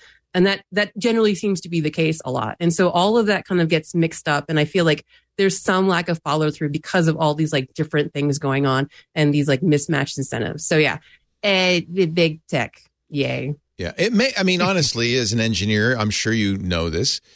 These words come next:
Speaker 2: it's much more fun to create a new product than to maintain
Speaker 1: Oh, yeah.
Speaker 2: legacy code.
Speaker 1: Oh, yeah.
Speaker 2: Uh, and I,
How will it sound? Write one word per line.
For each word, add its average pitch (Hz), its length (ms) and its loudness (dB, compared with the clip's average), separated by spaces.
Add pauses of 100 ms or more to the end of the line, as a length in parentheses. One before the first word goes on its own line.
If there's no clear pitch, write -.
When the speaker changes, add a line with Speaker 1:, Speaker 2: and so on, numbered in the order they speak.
(160)
Speaker 2:
it's - 140 -8
much 156 180 -2
more 123 160 -2
fun 92 380 -2 (320)
to - 80 -20
create 98 240 0
a - 20 0
new 98 140 0
product 78 560 -4 (340)
than 107 160 -2
to 98 100 -2
maintain 95 320 0
Speaker 1:
Oh, 311 60 2
yeah. 240 80 2
Speaker 2:
legacy 101 340 -2
code. 127 460 -4 (480)
Speaker 1:
Oh, - 140 -2
yeah. 320 220 2
Speaker 2:
Uh, 110 140 -6
and 135 200 0
I, 131 100 0